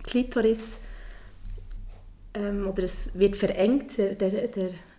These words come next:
Vaginaeingang wird verengt. Ähm, wenn man einfach dann schaut, wie diese verschiedenen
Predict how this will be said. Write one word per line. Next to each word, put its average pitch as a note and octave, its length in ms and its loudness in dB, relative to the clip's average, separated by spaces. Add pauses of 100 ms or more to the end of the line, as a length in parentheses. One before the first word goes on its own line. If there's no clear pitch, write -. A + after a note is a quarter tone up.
(560)
Vaginaeingang F#3+ 540 2
wird F3+ 160 -2
verengt. A#3+ 640 2 (1400)
Ähm, G#3 300 4
wenn G#3+ 120 8
man G#3+ 140 10
einfach A3+ 240 6
dann A3+ 360 6 (760)
schaut, A#3 580 10
wie A3 120 4
diese A#3+ 240 4
verschiedenen A3+ 680 4